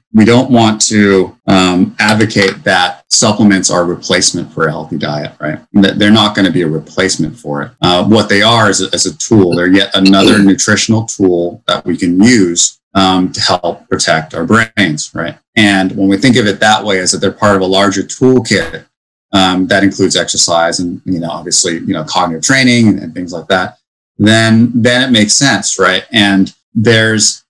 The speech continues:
it, it's just very hard for people to change. That's the thing that the physicians were telling me. They see patients every day. They see their family members every day. And even when they make small changes in their diet or in their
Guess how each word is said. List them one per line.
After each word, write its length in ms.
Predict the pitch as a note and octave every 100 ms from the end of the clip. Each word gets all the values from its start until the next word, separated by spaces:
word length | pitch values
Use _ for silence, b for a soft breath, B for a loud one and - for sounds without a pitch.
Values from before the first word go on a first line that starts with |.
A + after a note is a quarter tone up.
| _
it, 180 | D3 D3
it's 80 | A2+
just 180 | A#2 G#2
very 260 | B2+ C#3
hard 280 | A#2+ A#2+ A2
for 100 | -
people 280 | G2 F#2+ F#2+
to 80 | G#2
change. 560 | - G#2+ G2 D#2 D2 -
That's 340 | G2 - -
the 140 | - A2
thing 260 | G#2 G2
that 260 | F2+ - -
the 160 | G2+ - -
physicians 400 | F#2+ F#2+ G2 E2+
were 60 |
telling 300 | E2 G#2+ G2
me. 140 | F2 E2
They 120 | E2
see 300 | - - G#2
patients 480 | G2+ F#2+ F#2 - -
every 200 | G2 G#2
day. 200 | G2 F#2
They 80 | F#2
see 120 | -
their 140 | G2 E2
family 300 | G2 F#2+ F#2+
members 340 | F#2+ F2 E2+
every 160 | E2+ E2
day. 360 | D#2+ E2+ F2 -
And 340 | F2+ F2 E2+ - _
even 280 | C3+ B2 A#2+
when 100 | A2+
they 120 | A2 A2
make 220 | G#2+ G#2
small 320 | - A2+ G#2+
changes 360 | - G2+ G2 F#2
in 60 |
their 120 | F#2
diet 540 | E2+ F#2+ F#2 F#2 F#2 -
or 220 | F#2 F2
in 80 | F2
their 420 | F2 E2+ E2 D#2